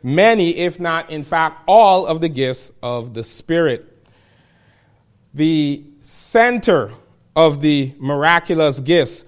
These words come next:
flowed forth from the apostles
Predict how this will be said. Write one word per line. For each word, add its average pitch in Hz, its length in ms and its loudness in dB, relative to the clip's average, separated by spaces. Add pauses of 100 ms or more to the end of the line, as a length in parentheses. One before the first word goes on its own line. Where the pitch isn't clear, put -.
(140)
flowed 185 560 4
forth 190 760 6 (420)
from 202 480 2
the 165 100 0
apostles 127 880 0